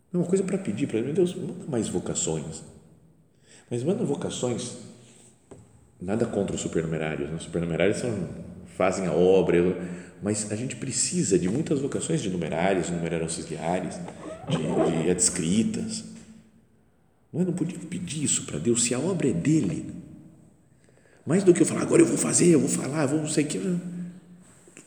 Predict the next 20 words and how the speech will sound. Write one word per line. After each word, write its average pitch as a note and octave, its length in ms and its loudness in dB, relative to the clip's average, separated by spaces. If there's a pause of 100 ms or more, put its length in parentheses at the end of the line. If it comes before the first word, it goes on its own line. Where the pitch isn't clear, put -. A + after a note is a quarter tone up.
(140)
Que - 100 -8
Deus F#3 300 4 (220)
toque F3+ 280 4
na G#2+ 140 -4
alma C3+ 260 -2
das F2+ 160 -4
pessoas, B2 520 -2 (960)
pra G2+ 120 -2
que - 140 -2
se, - 200 -2 (360)
pra F#2+ 140 0
que - 180 -8
queiram D#3+ 500 2 (380)
viver, G#2 440 4
se - 140 0
entregar A2+ 520 0
a - 20 -4
Deus C3+ 320 0
no A2 120 -6
celibato. G#2 680 -2